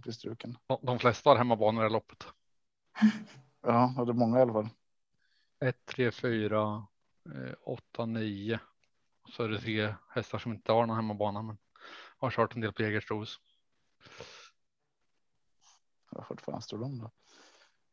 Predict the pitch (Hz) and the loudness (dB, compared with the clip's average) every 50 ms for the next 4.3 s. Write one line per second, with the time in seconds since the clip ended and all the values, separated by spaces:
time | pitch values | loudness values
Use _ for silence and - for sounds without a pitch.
0 | _ _ - 120 123 117 110 - _ _ _ - 175 147 151 165 165 160 160 160 | _ _ 8 10 10 10 8 6 _ _ _ 2 8 12 12 12 12 12 10 10
1 | 156 156 156 147 143 139 139 139 156 143 160 175 160 135 165 156 143 - - 151 | 8 6 4 4 0 -10 -10 -8 -6 -4 -6 -4 -2 0 0 0 0 0 -2 -2
2 | 147 147 139 147 143 131 123 123 123 120 117 113 110 113 113 113 110 110 110 110 | 0 0 2 4 4 4 6 6 6 8 8 6 4 4 0 0 0 -2 -6 -6
3 | - - - 113 107 - 110 104 104 110 107 104 104 104 101 104 107 - - 110 | -8 -10 -10 -8 -8 -6 -6 -6 -4 -4 -6 -6 -8 -8 -12 -12 -14 -14 -14 -14
4 | 110 - 104 110 113 | -12 -12 -12 -14 -14